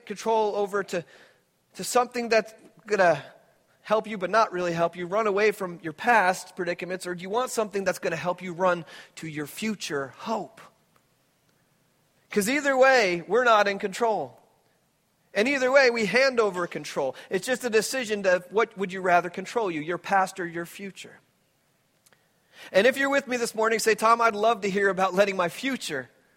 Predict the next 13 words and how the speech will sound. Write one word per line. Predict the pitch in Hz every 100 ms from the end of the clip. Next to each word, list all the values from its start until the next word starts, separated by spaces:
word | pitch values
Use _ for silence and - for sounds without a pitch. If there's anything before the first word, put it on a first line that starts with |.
| _ _ _ _ _ _
control | - 165 190 175
me." | 180
Well, | 190
then | 185 185 180
let's | 185 190 -
keep | 185 156
talking. | 190 165 - 107
<laughs> | - 127 _ _ _ _ _ _ - -
See, | - 240 247
in, | 220 269 269
in | 247 285
that | 294 202
verse, | 247 233 170 - - -